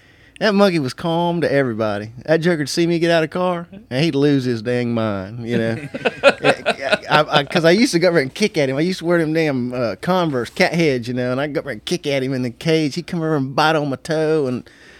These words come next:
Speaker 1: my uncle said, he said, "Jay," he says, "Listen." He gave me a half an onion. He said, "Go over and give that monkey his half onion. He'll be your best friend forever."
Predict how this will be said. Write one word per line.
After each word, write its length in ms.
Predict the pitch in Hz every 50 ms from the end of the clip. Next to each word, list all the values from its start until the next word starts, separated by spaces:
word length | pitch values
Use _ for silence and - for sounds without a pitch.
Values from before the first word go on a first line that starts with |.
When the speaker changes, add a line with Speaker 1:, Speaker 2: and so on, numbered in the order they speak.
| - - _ -
Speaker 1:
my 160 | 127 139 175
uncle 160 | 202 - 135
said, 240 | - - 131 123 120 - _ -
he 120 | 120 139 147
said, 180 | - - 127
"Jay," 260 | 127 165 160 151 131 117
he 120 | 131 147
says, 240 | 143 - - 123 131
"Listen." 280 | 160 180 165 - - - _ _ _ _ _ _ _ _ _ _
He 100 | - 143
gave 180 | 143 170 165
me 80 | 147 139
a 40 | 131
half 220 | 160 147 135 -
an 60 | 127
onion. 320 | 135 143 147 123 101 95 90
He 140 | 117 139 127
said, 200 | - - 120 117
"Go 100 | 156 170
over 100 | 202 196
and 80 | 180
give 120 | 180 185 170
that 120 | 147 113
monkey 240 | 147 151 151 139 123
his 100 | 113 -
half 220 | - 123 117 107 -
onion. 280 | 117 117 113 104 95
He'll 100 | 107 120
be 140 | 120 120 117
your 80 | 110 107
best 240 | 107 117 113 110 -
friend 220 | - 117 113 107 -
forever." 480 | 104 76 82 113 107 101 85 - -